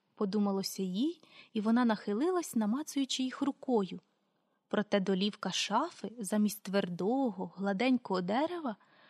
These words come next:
була вистелена чимось м'яким, пухкеньким та напрочуд холодним.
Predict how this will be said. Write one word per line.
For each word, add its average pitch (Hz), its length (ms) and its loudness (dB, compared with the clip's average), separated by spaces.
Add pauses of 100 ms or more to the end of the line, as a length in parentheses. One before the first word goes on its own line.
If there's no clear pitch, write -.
(160)
була 208 220 2
вистелена 262 600 0
чимось 302 440 0
м'яким, 247 640 0 (380)
пухкеньким 220 760 -2 (340)
та 330 120 4
напрочуд - 540 0
холодним. 208 640 0